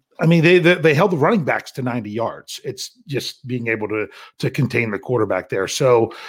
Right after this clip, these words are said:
to me, you almost have to look at it separately as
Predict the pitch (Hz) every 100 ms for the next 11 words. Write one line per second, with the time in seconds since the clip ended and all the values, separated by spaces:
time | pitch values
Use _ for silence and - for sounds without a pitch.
0 | - - 175 170 208 175 165 160 - 156
1 | 139 139 147 123 - - 156 165 147 156
2 | 160 - 127 127 123 117 -